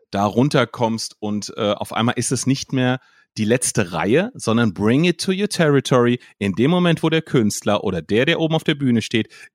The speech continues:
ganz nach hinten läuft und der Spotverfolger auch mit da ist, wird auf einmal aus der letzten Reihe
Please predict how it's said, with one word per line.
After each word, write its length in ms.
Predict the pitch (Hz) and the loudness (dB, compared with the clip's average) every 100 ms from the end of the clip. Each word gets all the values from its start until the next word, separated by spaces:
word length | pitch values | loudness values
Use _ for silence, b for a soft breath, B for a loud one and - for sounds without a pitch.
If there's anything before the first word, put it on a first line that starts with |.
| 101 | -2
ganz 380 | 120 170 202 | 0 0 -2
nach 160 | 208 190 | -2 -2
hinten 360 | - 180 147 101 | 0 -2 -2 -4
läuft 360 | 87 80 - | -4 -6 -8
und 160 | 117 - | -8 -2
der 200 | 101 95 B B | -2 -2 B B
Spotverfolger 1200 | - - 147 165 - 156 139 - 123 120 123 - | -4 -2 0 0 0 -4 -4 -2 0 2 0 0
auch 340 | - 170 190 | 0 0 0
mit 200 | 175 170 | -2 -2
da 180 | 143 123 | 0 0
ist, 320 | 127 123 - B B | 0 -4 -8 B B
wird 320 | 90 151 - | -2 0 0
auf 160 | 202 - | -4 -2
einmal 340 | 139 143 139 | 0 0 0
aus 180 | 95 - | -2 -6
der 100 | 78 | -10
letzten 580 | 78 117 - - - 190 | -4 -4 -2 -4 0 -2
Reihe 480 | - 104 98 95 | 0 0 2 0